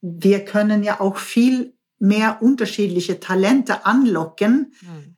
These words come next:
Speaker 1: wenn klar kommuniziert werden kann, wir setzen uns dafür ein, dass alle gleiche Chancen haben.
Speaker 2: Ja.
Speaker 1: Wir haben, unsere Webseite ist auf Deutsch, auf Englisch. Also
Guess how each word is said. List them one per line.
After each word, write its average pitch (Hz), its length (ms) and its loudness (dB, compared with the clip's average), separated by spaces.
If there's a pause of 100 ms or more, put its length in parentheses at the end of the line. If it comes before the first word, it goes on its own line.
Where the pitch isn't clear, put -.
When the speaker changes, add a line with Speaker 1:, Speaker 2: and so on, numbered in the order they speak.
Speaker 1:
wenn 196 300 0
klar 233 760 -2
kommuniziert 196 920 0
werden 175 400 -4
kann, 233 440 0
wir 185 200 -2
setzen 220 480 -4
uns 170 180 -8
dafür 160 480 -4
ein, 247 300 2
dass 208 180 -4
alle 190 280 -2
gleiche 165 400 -6
Chancen 254 540 0
haben. 208 440 -2
Speaker 2:
Ja. 214 60 -20 (400)
Speaker 1:
Wir 190 340 0
haben, 180 460 -2
unsere 180 500 0
Webseite 185 640 -2
ist - 240 -8
auf - 220 -10
Deutsch, 214 420 -2
auf - 280 -10
Englisch. 214 800 0 (380)
Also 202 360 -2